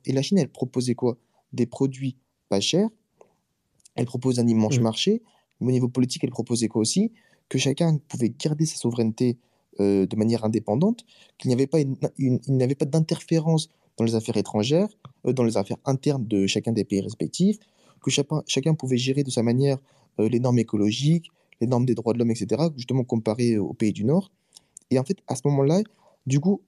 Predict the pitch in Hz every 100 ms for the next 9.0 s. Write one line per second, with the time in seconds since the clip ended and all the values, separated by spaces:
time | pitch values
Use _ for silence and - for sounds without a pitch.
0 | - 160 160 117 117 117 127 160 180 175
1 | _ _ _ _ _ - - 131 131 117
2 | 107 127 139 214 233 _ _ _ - 170
3 | 160 - 196 247 - _ - _ - 135
4 | 156 147 - _ _ _ _ _ - 180
5 | 185 185 175 151 143 156 156 - 135 123
6 | 117 143 147 143 165 185 139 139 - 139
7 | 131 131 180 165 - _ _ - - 123
8 | 113 - - 135 143 135 113 123 180